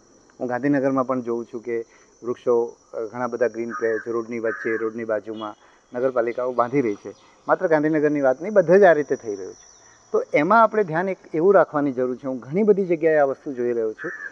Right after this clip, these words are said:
કે આજે ગ્રીન પા-, પેચના જે ટેન્ડરો થાય છે,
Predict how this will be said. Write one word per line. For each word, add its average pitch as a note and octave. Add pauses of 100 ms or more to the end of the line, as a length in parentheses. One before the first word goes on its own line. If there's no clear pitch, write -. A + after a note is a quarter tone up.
(200)
કે E3+
આજે E3
ગ્રીન D#3
પા-, D#3 (140)
પેચના E3
જે D#3+
ટેન્ડરો D#3
થાય A#2+
છે, -